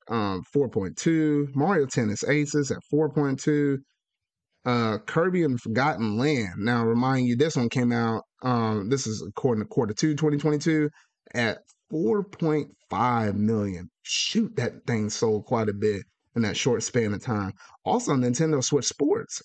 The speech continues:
same quarter within this year, at four point eight four million.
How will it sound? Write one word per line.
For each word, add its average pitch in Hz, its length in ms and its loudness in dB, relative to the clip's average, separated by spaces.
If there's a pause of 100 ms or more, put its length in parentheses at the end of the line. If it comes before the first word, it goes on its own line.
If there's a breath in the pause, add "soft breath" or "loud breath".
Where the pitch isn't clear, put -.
same 135 680 0
quarter 120 680 2
within 120 300 2
this - 240 -2
year, 131 420 2 (360)
at 113 200 0
four 143 300 2
point 120 400 0
eight 233 260 0
four 117 200 2
million. 104 520 -2